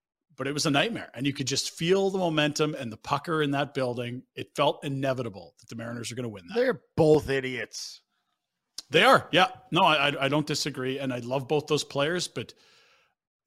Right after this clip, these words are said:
Speaker 1: that ball can fall and you can still win that game and you don't have to cart someone off. It sucked a lot.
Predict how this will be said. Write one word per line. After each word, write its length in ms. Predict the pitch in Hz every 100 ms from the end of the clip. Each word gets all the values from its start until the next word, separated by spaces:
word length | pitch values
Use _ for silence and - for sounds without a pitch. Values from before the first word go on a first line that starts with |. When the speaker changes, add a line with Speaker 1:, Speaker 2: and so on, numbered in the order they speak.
| 117
Speaker 1:
that 200 | 143 -
ball 140 | 220
can 180 | 220 220
fall 340 | - 180 208 135
and 80 |
you 60 | 131
can 120 | 151
still 220 | - 160
win 140 | 147 151
that 180 | 147 139
game 340 | 127 185 247
and 120 | 135 135
you 60 |
don't 240 | 123 139 139
have 140 | 139
to 80 | 143
cart 260 | - 139
someone 240 | 135 131 117
off. 300 | 92 - - _ _ _ _ _ _ _ _ _ _ _ _ _ _ _ _ _ _ _ _ _ _ _ _ _ _ _ -
It 100 | 127
sucked 300 | - 98 -
a 40 | 90
lot. 300 | 87 85